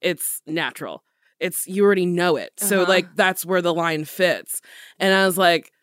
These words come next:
Speaker 1: "Oh, that's good." But then as I've started working, I'm like, "Nah, that's a lot of work. I memorize my line." But
Speaker 2: <laughs>
Speaker 1: then
Speaker 2: Yeah.
Speaker 1: that pressure happens and you're like, "No, no, I'm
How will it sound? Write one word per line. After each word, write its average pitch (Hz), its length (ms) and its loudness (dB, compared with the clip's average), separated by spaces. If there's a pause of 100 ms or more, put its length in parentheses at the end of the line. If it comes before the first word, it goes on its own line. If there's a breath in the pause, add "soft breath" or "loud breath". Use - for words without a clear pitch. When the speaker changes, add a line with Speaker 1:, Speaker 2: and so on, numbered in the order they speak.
(440)
Speaker 1:
"Oh, 233 240 2
that's 202 240 0
good." 214 480 -2 (220 soft breath)
But 208 120 2
then 240 180 4
as 226 160 2
I've 196 200 2
started 190 280 0
working, 208 260 -2
I'm 175 60 0
like, 175 160 -4 (220 soft breath)
"Nah, 160 500 -8
that's 208 180 -2
a 185 60 -6
lot 185 200 -2
of 190 80 0
work. 233 300 2
I 226 80 2
memorize 180 420 0
my 302 180 6
line." 277 260 4
But 233 120 2
Speaker 2:
<laughs> 262 120 6
Speaker 1:
then 330 400 4
Speaker 2:
Yeah. 311 160 0
Speaker 1:
that 269 300 4
pressure 359 360 2
happens 320 400 2
and 311 80 -2
you're 311 160 2
like, 311 80 -2 (220 loud breath)
"No, 403 360 6
no, 440 340 6 (120)
I'm 440 140 4